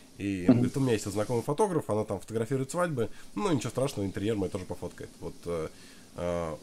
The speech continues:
Speaker 1: важно, важна ли специализация тут? Или нет, это какая-то такая достаточно простая работа, которую может любой фотограф
Speaker 2: А,
Speaker 1: сделать?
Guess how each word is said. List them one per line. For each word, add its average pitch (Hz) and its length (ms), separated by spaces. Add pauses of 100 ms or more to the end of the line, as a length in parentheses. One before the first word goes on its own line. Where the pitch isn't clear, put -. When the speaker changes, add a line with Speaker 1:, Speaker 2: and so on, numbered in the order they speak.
(140)
Speaker 1:
важно, 151 400
важна 127 260
ли 151 60
специализация 110 680
тут? - 240
Или 143 340
нет, 143 240
это 98 180
какая-то 90 340
такая 87 240
достаточно - 340
простая 92 280
работа, 92 480
которую 92 300
может 95 220
любой 104 160
фотограф 98 320
Speaker 2:
А, 135 60
Speaker 1:
сделать? 127 260